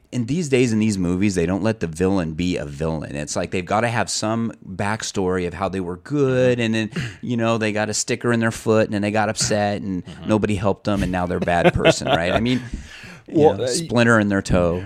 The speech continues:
Speaker 2: Well, and that's what, <laughs> yeah. You, well, and you know what? You, you actually bring up a very good point because, um, no pun intended, because,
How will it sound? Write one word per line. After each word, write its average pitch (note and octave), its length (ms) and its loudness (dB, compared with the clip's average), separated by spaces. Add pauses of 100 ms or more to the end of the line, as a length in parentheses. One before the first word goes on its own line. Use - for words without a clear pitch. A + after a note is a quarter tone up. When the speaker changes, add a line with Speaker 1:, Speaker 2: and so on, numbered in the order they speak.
(120)
Speaker 2:
Well, C3 320 0
and C3+ 260 4
that's C3+ 300 2
what, B2+ 180 0 (120)
<laughs> - 100 -20
yeah. D#3+ 360 2
You, F2+ 200 -6
well, C#3 220 6
and B2 180 0
you A#2+ 60 0
know B2+ 100 2
what? A2+ 300 2
You, A#2+ 200 -4
you B2 140 2
actually C#3+ 240 2
bring G#2 200 -4
up A2 100 -6
a F#2+ 60 -2
very A2 200 2
good E2+ 160 -8
point C3+ 380 -4
because, G2 680 -4
um, F#2 720 -6
no A2+ 180 0
pun A#2+ 220 -2
intended, D#2+ 400 -6
because, F2 420 -6